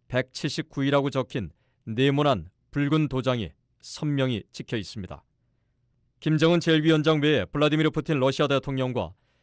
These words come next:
시진핑 중국 국가주석, 아야톨라 알리 하메네이 이란 최고 지도자,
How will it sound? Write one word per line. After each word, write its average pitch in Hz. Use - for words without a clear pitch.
시진핑 147
중국 147
국가주석, 123
아야톨라 151
알리 165
하메네이 156
이란 143
최고 143
지도자, 113